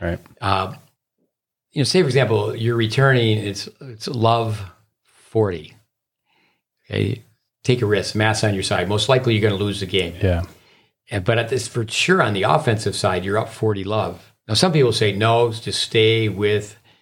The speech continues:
Speaker 2: what got you up forty love.
Speaker 1: Hmm.
Speaker 2: And that's where players end up being one-dimensional. One-dimensional. It's kinda like with overheads.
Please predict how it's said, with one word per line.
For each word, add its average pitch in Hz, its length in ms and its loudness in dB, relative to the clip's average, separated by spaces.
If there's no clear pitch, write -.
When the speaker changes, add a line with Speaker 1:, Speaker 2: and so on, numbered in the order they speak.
Speaker 2:
what 104 220 0
got 101 260 2
you 95 180 -2
up 92 140 -4
forty 92 300 -6
love. 92 320 -6
Speaker 1:
Hmm. 92 240 0
Speaker 2:
And 101 100 -2
that's 127 220 2
where 135 100 2
players 107 300 0
end 101 100 -2
up 101 80 -6
being 98 200 -4
one-dimensional. 92 720 -6
One-dimensional. 98 540 0
It's - 80 -2
kinda 185 160 2
like 95 160 2
with 107 100 2
overheads. 92 540 0